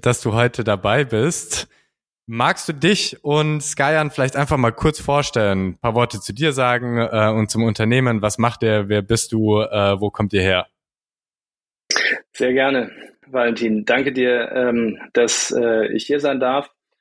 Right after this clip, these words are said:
Speaker 2: Und, äh, ja, du hast schon gesagt, mein Name ist Axel. Äh, ich bin, äh,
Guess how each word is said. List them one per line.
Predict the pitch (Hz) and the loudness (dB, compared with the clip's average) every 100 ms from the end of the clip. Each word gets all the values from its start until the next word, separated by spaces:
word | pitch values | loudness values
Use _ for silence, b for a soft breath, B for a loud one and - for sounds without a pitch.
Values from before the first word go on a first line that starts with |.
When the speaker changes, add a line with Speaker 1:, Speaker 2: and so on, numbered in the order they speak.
| _ _ _ | _ _ _
Speaker 2:
Und, | 123 120 117 113 - | 0 2 0 -2 0
äh, | 120 110 110 | 0 0 0
ja, | 123 | 0
du | 120 | 0
hast | 120 | 0
schon | 123 | 0
gesagt, | 117 151 - | 2 0 0
mein | 123 | 0
Name | 120 120 | 2 0
ist | - | -2
Axel. | 143 - 147 135 139 - | -4 0 2 2 -2 0
Äh, | 117 - | 2 2
ich | - - | -2 -2
bin, | 120 120 120 | 0 0 0
äh, | 117 | 0